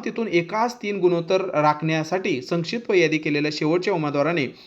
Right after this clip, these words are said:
मिळवलेल्या गुणाइतके गुण मिळवलेल्या एकापेक्षा जास्त उमेदवार असतील तर अशा उमेदवारांना मुलाखतीसाठी बोलवले जाणार आहे.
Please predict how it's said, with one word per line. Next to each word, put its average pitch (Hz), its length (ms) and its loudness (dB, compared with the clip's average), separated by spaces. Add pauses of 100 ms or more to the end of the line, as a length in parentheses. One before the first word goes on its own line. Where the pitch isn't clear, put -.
(100)
मिळवलेल्या 175 420 4
गुणाइतके 156 420 -2
गुण 156 220 0
मिळवलेल्या 151 400 -2
एकापेक्षा 151 420 -2
जास्त 170 340 0
उमेदवार 147 360 2
असतील 143 320 2 (300)
तर 175 60 6
अशा 170 200 4
उमेदवारांना 156 420 0
मुलाखतीसाठी 139 640 -4
बोलवले 123 380 -2
जाणार 131 380 -2
आहे. 175 580 2